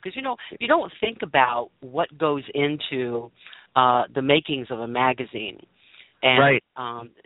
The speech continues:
Speaker 1: so, you know, basically you have wonderful contributors, people who send me wonderful material to put in the magazine.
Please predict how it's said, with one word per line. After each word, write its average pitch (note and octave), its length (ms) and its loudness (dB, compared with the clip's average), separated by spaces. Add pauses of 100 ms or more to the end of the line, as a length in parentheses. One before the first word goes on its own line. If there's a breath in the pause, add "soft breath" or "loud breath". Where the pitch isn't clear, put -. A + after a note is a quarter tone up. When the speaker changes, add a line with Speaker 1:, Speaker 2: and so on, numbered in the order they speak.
(160)
Speaker 1:
so, C#3 180 -6
you D3+ 100 -10
know, C3+ 80 -6
basically D3+ 480 -6
you C3 140 -10
have B2+ 200 -6
wonderful D#3 800 -6
contributors, B2 760 -8
people D#3+ 220 -2
who D#3 120 -2 (100)
send C3+ 160 -2
me C3 140 -2
wonderful D#3+ 500 -2
material B2+ 640 -2
to C3 100 -10
put C#3 220 0
in B2+ 80 0
the A#2+ 80 -2
magazine. B2 640 0